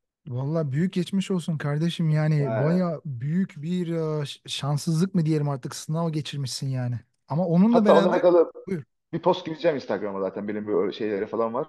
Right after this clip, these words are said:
Speaker 2: Bir post gireceğim onunla alakalı. Ya çünkü bana gö-, herhalde, e, jiu-jitsu tarihindeki gerçekleşmiş olan,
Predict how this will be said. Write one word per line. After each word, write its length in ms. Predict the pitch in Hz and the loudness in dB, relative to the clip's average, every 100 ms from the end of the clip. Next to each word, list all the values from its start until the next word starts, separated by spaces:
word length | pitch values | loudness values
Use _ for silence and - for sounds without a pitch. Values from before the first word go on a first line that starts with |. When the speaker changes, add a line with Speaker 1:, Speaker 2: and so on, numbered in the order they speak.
| - | -10
Speaker 2:
Bir 120 | 104 | -12
post 200 | - 110 | -8 -6
gireceğim 240 | 113 107 107 | -6 -6 -8
onunla 140 | 95 | -8
alakalı. 420 | 87 82 - 147 - _ _ _ _ _ | -6 -6 -8 -12 -12 _ _ _ _ _
Ya 60 | 107 | -10
çünkü 380 | - 156 156 104 _ | -6 -4 -6 -8 _
bana 200 | 117 143 | 0 0
gö-, 180 | 151 101 | 2 2
herhalde, 680 | 117 147 156 127 160 165 - - _ - | 4 4 4 4 4 4 0 -12 _ -10
e, 160 | 110 | -10
jiu-jitsu 360 | 104 139 - 135 | -8 -10 -10 -4
tarihindeki 920 | 127 135 127 131 117 120 - 180 226 _ _ _ _ _ _ - | -2 0 0 -2 -4 -6 -2 -2 -2 _ _ _ _ _ _ 0
gerçekleşmiş 720 | 120 - - 123 107 - 123 | 2 2 -4 -6 -6 -12 -4
olan, 240 | 127 135 | -2 -2